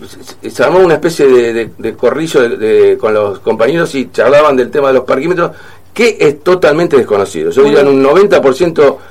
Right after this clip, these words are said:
la población, lo, recién lo está conociendo ahora porque lo estamos trabajando en la zona,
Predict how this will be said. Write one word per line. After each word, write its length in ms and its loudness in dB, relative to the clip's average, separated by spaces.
la 160 -4
población, 500 2
lo, 260 0
recién 300 -6
lo 60 2
está 140 2
conociendo 340 2
ahora 200 2
porque 240 2
lo 120 -4
estamos 320 -2
trabajando 560 2
en 80 4
la 80 0
zona, 380 0